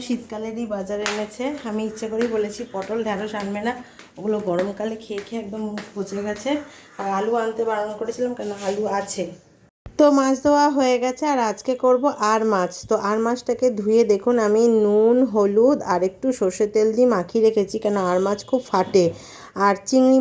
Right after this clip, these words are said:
মাছ, আর এখানেও কিছুটা আর মাছ আমি সরিয়ে রাখলাম, সব মাছটা করে নিয়ে, আর ট্যাংরা মাছ, আর আছে হচ্ছে এই যে চিতল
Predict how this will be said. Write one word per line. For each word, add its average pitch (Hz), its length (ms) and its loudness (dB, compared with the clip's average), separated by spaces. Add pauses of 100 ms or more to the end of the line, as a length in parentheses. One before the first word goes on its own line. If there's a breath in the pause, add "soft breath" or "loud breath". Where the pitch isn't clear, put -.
মাছ, 262 280 2 (300)
আর 196 160 2
এখানেও 240 380 0
কিছুটা 240 300 -2 (120)
আর 226 160 2
মাছ 233 140 0 (120)
আমি 233 120 4 (100)
সরিয়ে 226 320 4
রাখলাম, 233 260 2 (140)
সব 208 120 2 (100)
মাছটা 214 260 -2 (100)
করে 220 260 2
নিয়ে, 254 200 4
আর 208 60 4 (160)
ট্যাংরা 190 360 0 (100)
মাছ, 302 220 0 (760 loud breath)
আর 175 100 4 (120)
আছে 202 220 0 (120)
হচ্ছে 233 440 2 (1120 soft breath)
এই 196 240 2 (120)
যে 285 80 4 (120)
চিতল 202 300 4